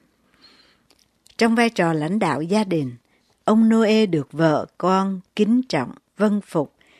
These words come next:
nên gia đình ông hiệp nhất trong công tác Chúa giao. Với sự hỗ trợ của vợ,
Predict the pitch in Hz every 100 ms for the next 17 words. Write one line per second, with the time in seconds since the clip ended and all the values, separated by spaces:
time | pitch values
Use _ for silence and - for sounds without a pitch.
0 | _ _ - 208 208 208 202 208 220 190
1 | 156 139 - 180 190 185 - 170 - 170
2 | 226 247 _ _ _ - 185 170 - 185
3 | 170 156 - 156 196 _ _ 165 165 170
4 | 156 143 139 _ _ _ _ _ _ _
5 | _ - _ _ _ 233 269 185 170 165
6 | 180 226 190 160 156 180 190 180 170 139